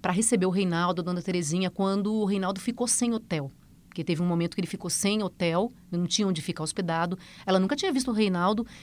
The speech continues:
mas ela abriu a porta da casa dela e deixou ele ficar ali junto com a mãe. Então a Márcia ajudou demais. E foi pra lá que todo mundo foi. Dona Terezinha, Márcia e Pandora. Todo mundo pra casa da Márcia. Só aguardando o Reinaldo chegar.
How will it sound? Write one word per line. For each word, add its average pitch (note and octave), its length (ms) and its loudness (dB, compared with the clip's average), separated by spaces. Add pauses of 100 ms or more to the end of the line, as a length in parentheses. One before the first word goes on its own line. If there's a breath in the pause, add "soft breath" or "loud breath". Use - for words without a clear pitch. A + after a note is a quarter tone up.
mas F3+ 140 2
ela F3+ 100 6
abriu F3 240 4
a - 20 2
porta G3 240 0
da F3 80 -2
casa E3+ 220 -4
dela E3 220 -2
e - 20 -2
deixou F#3+ 340 0
ele F3+ 120 -2
ficar F#3 320 -2
ali G3+ 360 0
junto F#3 280 -2
com G3 80 -2
a F#3 40 0
mãe. F3+ 360 0 (280 loud breath)
Então F#3+ 140 0
a - 40 6
Márcia G#3+ 260 0
ajudou G#3 260 2
demais. G3 420 2 (300 loud breath)
E A3 80 4
foi B3 160 6
pra B3+ 180 4
lá A#3 160 8
que C4+ 60 2
todo C#4 180 4
mundo D4 160 4
foi. F#3 380 4 (260 loud breath)
Dona F3 220 4
Terezinha, F#3+ 680 6
Márcia F#3+ 720 6 (120)
e C#4 100 8
Pandora. G#3 1000 6
Todo B3+ 320 6
mundo C4 180 6
pra C4 160 0
casa G#3+ 240 2
da C4 80 4
Márcia. E3+ 500 2 (400 loud breath)
Só C4+ 480 10
aguardando B3 760 6
o B3+ 40 4
Reinaldo A3+ 500 2
chegar. G3 400 0